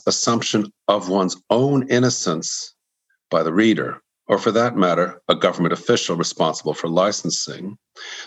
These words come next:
that Milton set out to explode when he wrote Areopagitica.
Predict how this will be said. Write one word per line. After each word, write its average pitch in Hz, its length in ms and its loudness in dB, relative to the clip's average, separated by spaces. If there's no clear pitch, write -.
that - 160 0
Milton 113 260 2
set 98 240 0
out 90 220 2
to - 120 -2
explode 76 680 0
when 80 160 0
he 80 80 2
wrote 69 280 0
Areopagitica. 73 680 0